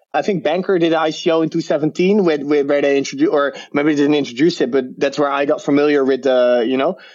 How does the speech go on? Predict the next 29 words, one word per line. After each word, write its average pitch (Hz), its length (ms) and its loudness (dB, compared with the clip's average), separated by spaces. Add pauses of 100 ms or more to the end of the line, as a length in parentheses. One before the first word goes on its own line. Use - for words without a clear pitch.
(240)
the 147 60 -4
curve. 165 340 0 (600)
And 190 280 -4
the 185 80 -2
thing 330 200 0
is 202 200 0
that 196 200 0
I, 180 200 -2
I 175 80 -2
brushed 226 280 -2
it 233 40 2
off 214 160 0
initially 190 360 0
because 170 300 -2
from 196 400 -2
a 165 240 -2
pure 233 420 0
trading 220 540 0
perspective, 139 720 -4 (560)
I 170 140 -2
think 202 240 -2 (120)
they're 175 160 0
not 196 220 0
a, 180 220 2
an 160 80 0
optimal 180 520 0
way 151 140 2
to 147 140 -6
trade. 170 340 0